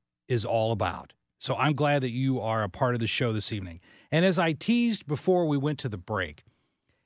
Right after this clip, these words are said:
highway signs. You know, I, I'm a big fan of dad jokes, all right? Uh, I, I've been telling dad jokes since I was, like, twelve, and no,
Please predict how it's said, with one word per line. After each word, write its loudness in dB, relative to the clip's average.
highway 4
signs. -4
You 0
know, 2
I, -2
I'm 4
a 2
big 0
fan 0
of -4
dad 0
jokes, -6
all -2
right? 2
Uh, -2
I, 2
I've 4
been 4
telling 2
dad 0
jokes 2
since -2
I 2
was, -2
like, -4
twelve, 4
and 0
no, 4